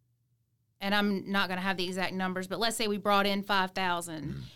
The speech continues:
Speaker 1: We might, we brought in fifty-six hundred, we might save five thousand of them.
Speaker 2: Yeah.
Speaker 1: So our save rate is ninety percent,
Speaker 2: Yeah.
Speaker 1: over ninety percent,
Speaker 2: Yeah.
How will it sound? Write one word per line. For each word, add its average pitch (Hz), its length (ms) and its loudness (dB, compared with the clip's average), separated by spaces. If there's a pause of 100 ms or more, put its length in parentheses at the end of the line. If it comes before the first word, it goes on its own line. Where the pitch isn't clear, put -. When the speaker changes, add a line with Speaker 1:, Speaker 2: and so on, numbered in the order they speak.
(300)
Speaker 1:
We 226 260 2
might, 202 760 0 (520)
we 220 100 2
brought 226 260 4
in 220 140 0
fifty-six 196 440 -4
hundred, 190 260 0
we 226 100 2
might 220 220 2
save 220 380 0
five 185 260 2
thousand 175 380 0
of 156 100 -8
them. 156 320 -6
Speaker 2:
Yeah. 139 220 -2
Speaker 1:
So 226 220 2
our 196 240 4
save 262 320 0
rate 190 160 4
is 185 220 -2 (140)
ninety 202 520 2 (260)
percent, 175 580 -6
Speaker 2:
Yeah. 233 100 2
Speaker 1:
over 240 180 4
ninety 175 240 2
percent, 175 560 -6
Speaker 2:
Yeah. - 40 -16